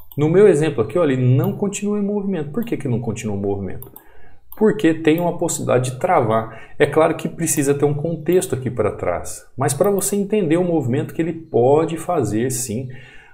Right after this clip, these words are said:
o chamado travamento na região, ó, é uma estrela da manhã. É um poderoso padrão, aqui no caso, ó, o preço foi, né? O preço foi.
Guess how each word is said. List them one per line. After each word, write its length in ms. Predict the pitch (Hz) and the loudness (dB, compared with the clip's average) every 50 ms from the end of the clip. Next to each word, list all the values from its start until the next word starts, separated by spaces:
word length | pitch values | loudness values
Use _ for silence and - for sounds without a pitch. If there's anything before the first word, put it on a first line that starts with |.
| - - | -8 -6
o 80 | 113 | -6
chamado 500 | - - - 131 123 123 123 120 120 127 | -4 -2 0 2 4 6 4 4 4 0
travamento 720 | - - 135 139 139 151 170 165 139 120 127 135 - - 147 | 0 2 2 4 4 2 2 2 2 2 2 2 0 -2 -4
na 140 | 156 165 147 | -6 -4 -2
região, 440 | 160 165 180 170 165 175 170 151 | -2 -2 -2 -2 -4 -4 -2 -2
ó, 220 | 117 92 85 - - - | -2 -4 -4 -6 -8 -6
é 40 | 98 | -6
uma 160 | 98 104 104 | -4 -4 -4
estrela 540 | 101 - - - - 95 101 101 98 98 95 | -4 -6 -8 -6 -2 0 2 2 2 2 2
da 100 | 104 113 | 2 0
manhã. 400 | 127 156 160 131 104 101 98 - - - - - - - - - - | 0 0 -2 -2 -4 -4 -6 -8 -14 -20 -20 -20 -14 -12 -12 -10 2
É 160 | - 151 160 190 | 6 8 8 8
um 200 | 202 175 - - | 8 4 0 0
poderoso 1040 | 175 175 165 147 147 143 131 123 135 160 175 180 165 127 120 127 123 - - - - | 0 0 2 4 4 4 6 6 6 6 6 4 4 2 2 2 2 2 0 0 4
padrão, 540 | - 127 120 98 92 98 104 117 131 - - - | 6 6 6 6 4 4 4 4 4 2 0 0
aqui 260 | 131 131 127 - - | 0 0 0 2 0
no 180 | 160 147 127 120 | 2 2 2 0
caso, 460 | - - 139 151 180 165 123 101 95 | 2 2 2 2 2 2 2 2 2
ó, 300 | 90 90 - - - - - - - - - | 0 0 0 -4 -16 -18 -20 -20 -20 -16 -14
o 80 | 147 143 | -8 -2
preço 340 | 147 - 135 131 131 - 185 | 2 2 2 2 2 -2 -6
foi, 560 | - - - 269 247 196 147 123 - - - - - - - | -6 -4 0 2 2 2 0 -2 -6 -10 -12 -14 -16 -16 -10
né? 400 | - 98 - - 196 247 - - - | -8 -6 -6 -4 -6 -8 -8 -10 -14
O 80 | - | -16
preço 380 | - - - 135 123 123 - 202 | -8 -2 0 2 2 2 0 -2
foi. 500 | - - - 247 233 90 76 - 64 - | -4 -6 -4 -2 -2 -2 -2 -4 -8 -12